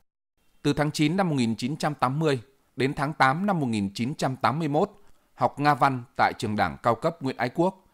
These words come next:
nay là Học viện Chính trị Quốc gia Hồ Chí Minh. Từ tháng chín năm một nghìn chín trăm tám mươi mốt đến tháng bảy năm một nghìn chín trăm tám mươi ba,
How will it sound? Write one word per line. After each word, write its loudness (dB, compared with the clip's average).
nay 2
là 0
Học -10
viện -2
Chính -4
trị -4
Quốc -6
gia 2
Hồ -6
Chí -6
Minh. -2
Từ 2
tháng -2
chín 0
năm 0
một 0
nghìn 0
chín -4
trăm -2
tám 2
mươi -2
mốt 0
đến -2
tháng -8
bảy 2
năm -4
một -2
nghìn -2
chín -6
trăm -4
tám -2
mươi 0
ba, 2